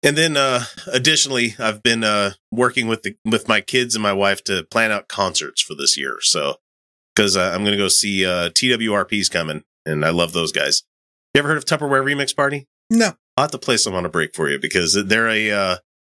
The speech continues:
Speaker 1: a funk slash synth band from Canada.
Speaker 2: Oh, gotcha.
Speaker 1: And
Speaker 2: Okay.
Speaker 1: they're,
Speaker 2: Yeah,
Speaker 1: they're fu-,
Speaker 2: that's
Speaker 1: they,
Speaker 2: why
Speaker 1: okay. You know Ninja Sex Party?
Speaker 2: Yes.
Speaker 1: So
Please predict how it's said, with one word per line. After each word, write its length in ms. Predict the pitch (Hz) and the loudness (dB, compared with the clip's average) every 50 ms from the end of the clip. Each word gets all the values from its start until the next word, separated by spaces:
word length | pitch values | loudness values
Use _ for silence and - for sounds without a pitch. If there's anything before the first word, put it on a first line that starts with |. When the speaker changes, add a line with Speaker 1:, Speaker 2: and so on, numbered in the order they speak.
| _ _ _ _ _ _ _ - | _ _ _ _ _ _ _ 0
Speaker 1:
a 80 | 202 | 0
funk 440 | - - - - 139 143 151 151 - - - _ - | 0 0 0 2 2 2 2 -2 -8 -18 -12 _ 0
slash 540 | - - - 117 117 113 113 110 - - - | 0 2 2 2 2 0 2 2 0 0 0
synth 400 | - - - 113 110 110 - - | 0 0 0 0 -2 -4 -4 -2
band 280 | - 92 87 90 90 - | 0 0 0 0 -4 -8
from 60 | - _ _ | -14 _ _
Canada. 520 | - - 101 95 87 78 71 69 65 65 - _ - - | -4 -2 -2 -2 -2 -4 -6 -6 -8 -8 -10 _ -6 0
Speaker 2:
Oh, 380 | 240 285 320 311 277 247 202 - | 0 2 2 2 2 0 0 0
gotcha. 300 | - 175 160 147 - - - | 0 -2 -2 -4 -4 -4 0
Speaker 1:
And 100 | - 277 | 2 2
Speaker 2:
Okay. 100 | 220 208 | 4 2
Speaker 1:
they're, 140 | 170 147 - _ _ - | 0 -2 -4 _ _ -2
Speaker 2:
Yeah, 240 | 185 180 170 139 120 - | 2 2 2 2 0 -2
Speaker 1:
they're 80 | 147 147 | -2 0
fu-, 140 | 180 190 196 | 2 2 2
Speaker 2:
that's 240 | 123 - - - - | 2 2 0 0 2
Speaker 1:
they, 160 | 123 139 160 | 2 0 2
Speaker 2:
why 160 | 185 185 180 165 | 2 2 2 2
Speaker 1:
okay. 220 | 160 - - - _ _ _ _ - | 2 0 -2 -4 _ _ _ _ -2
You 160 | 135 165 170 | 0 0 2
know 140 | 165 151 143 | 2 2 2
Ninja 220 | 139 139 131 131 - | 2 0 0 2 2
Sex 200 | - 135 127 - | 2 0 0 0
Party? 340 | - 139 139 135 135 135 _ _ _ _ - | 0 0 0 -2 -4 -8 _ _ _ _ -2
Speaker 2:
Yes. 300 | 160 - - - - - _ - | -2 -2 -2 -6 -14 -16 _ 0
Speaker 1:
So 380 | - - 139 127 120 113 104 | 2 2 4 4 2 0 -4